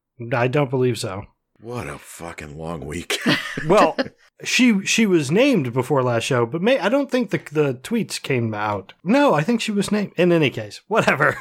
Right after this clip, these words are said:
Speaker 1: <laughs> They actually, the White House tweeted the picture of the
Speaker 2: <laughs>
Speaker 1: Time cover with Trump's head superimposed over Greta's. How, I mean, how juvenile.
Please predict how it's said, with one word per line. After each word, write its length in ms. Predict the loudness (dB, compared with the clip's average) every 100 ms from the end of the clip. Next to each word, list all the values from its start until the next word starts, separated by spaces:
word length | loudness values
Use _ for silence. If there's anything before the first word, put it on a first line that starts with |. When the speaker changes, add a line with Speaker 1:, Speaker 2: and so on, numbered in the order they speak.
| -6
Speaker 1:
<laughs> 100 | -4 -4 -6 -12 _ -4
They 220 | 4 4
actually, 460 | 4 0 2 4 4
the 180 | 2
White 360 | 2 2 2 0
House 420 | 2 2 2 -2
tweeted 680 | -6 0 2 2 0 -4 -14 _ _ _ _ _ _ _ 0
the 160 | 0
picture 600 | 2 0 0 0 0 -2 0
of 160 | 2
the 100 | 2
Speaker 2:
<laughs> 140 | 0 2
Speaker 1:
Time 280 | 2 2 2
cover 500 | -2 -2 -4 -10 -20 _ _ -2
with 220 | 0 0
Trump's 420 | -2 -2 -2 -2
head 500 | -6 -2 2 2 0 -2
superimposed 840 | -2 0 2 0 2 2 2 2
over 240 | 2 2
Greta's. 580 | 0 -2 -2 -6 -16 -18 _ _ _
How, 880 | -12 -4 0 4 4 4 2 -2 -8 _ _ _ _ -2
I 80 |
mean, 360 | 0 0 -4 -10
how 220 | -4 0 0
juvenile. 1080 | 2 2 4 4 2 4 4 4 2 -2